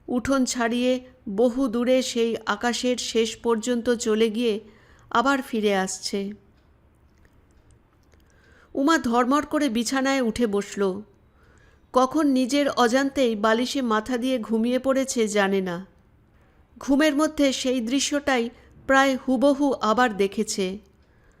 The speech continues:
হরেক রকম জিনিসে ঠাসাঠাসি অপরিসর ভাঁড়ার ঘরটা। ও ঘরের বাতিটা খারাপ হয়ে গেছে বলে দেশলাই জেলে কেরোসিনের বোতলটা আনতে গেছল। উমেশ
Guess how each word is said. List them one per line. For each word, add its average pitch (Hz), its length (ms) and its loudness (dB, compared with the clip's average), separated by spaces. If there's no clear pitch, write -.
হরেক 269 380 0
রকম 269 340 2
জিনিসে 247 520 0
ঠাসাঠাসি 254 760 -4
অপরিসর 285 640 2
ভাঁড়ার 220 420 0
ঘরটা। 190 600 -4
ও 269 120 6
ঘরের 285 360 2
বাতিটা 233 460 0
খারাপ 233 440 0
হয়ে 269 180 2
গেছে 233 300 2
বলে 247 320 2
দেশলাই 254 480 2
জেলে 262 280 0
কেরোসিনের 247 640 0
বোতলটা 233 540 2
আনতে 208 340 0
গেছল। 196 520 -2
উমেশ 262 440 2